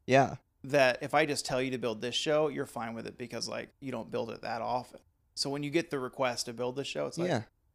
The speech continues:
Speaker 2: that's no,
Speaker 1: It's not
Speaker 2: it's
Speaker 1: that big of a
Speaker 2: nothing.
Speaker 1: deal. It's really not. This is
Speaker 2: What
Speaker 1: an
Speaker 2: do you
Speaker 1: easy,
Speaker 2: have
Speaker 1: this is an easy show to build.
Speaker 2: Are you doing, so what do you have for us? Is it gonna be, is it gonna be chronological?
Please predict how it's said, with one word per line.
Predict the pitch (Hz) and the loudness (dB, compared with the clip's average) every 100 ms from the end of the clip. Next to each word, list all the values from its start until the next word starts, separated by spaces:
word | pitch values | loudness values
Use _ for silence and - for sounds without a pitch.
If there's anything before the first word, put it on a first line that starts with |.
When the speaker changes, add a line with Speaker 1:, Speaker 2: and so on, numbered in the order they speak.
| - | -12
Speaker 2:
that's | - - - | -8 -4 -4
no, | 160 143 127 _ _ _ _ _ | -4 -4 -6 _ _ _ _ _
Speaker 1:
It's | - 508 | -10 0
not | 494 | 2
Speaker 2:
it's | 440 | 4
Speaker 1:
that | 247 | 6
big | 415 | 6
of | 403 | 6
a | |
Speaker 2:
nothing. | - 415 | 6 6
Speaker 1:
deal. | 415 143 - _ _ _ - | 6 0 -2 _ _ _ -10
It's | - | -4
really | 440 403 | -2 0
not. | 403 415 262 - | 2 2 2 0
This | 349 | 4
is | 370 359 | 6 6
Speaker 2:
What | |
Speaker 1:
an | |
Speaker 2:
do | 415 | 8
you | 240 | 8
Speaker 1:
easy, | |
Speaker 2:
have | 226 226 | 6 6
Speaker 1:
this | 381 | 2
is | 359 | 0
an | 370 370 | 2 2
easy | 370 370 | 2 2
show | - 403 | 6 6
to | |
build. | 359 - 262 - | 8 6 6 8
Speaker 2:
Are | 165 | 8
you | 165 | 8
doing, | 190 220 180 | 4 4 0
so | 165 202 | 2 6
what | 185 208 | 6 4
do | |
you | 208 | 4
have | 214 202 | 4 6
for | 180 | 6
us? | 156 | 6
Is | 151 | 2
it | 156 | 0
gonna | 170 | 2
be, | 170 175 170 | 2 2 0
is | 165 | -2
it | 156 | -2
gonna | 165 | -2
be | 165 | -2
chronological? | 151 175 160 131 143 190 233 294 302 | -2 0 2 4 4 2 -2 -4 -4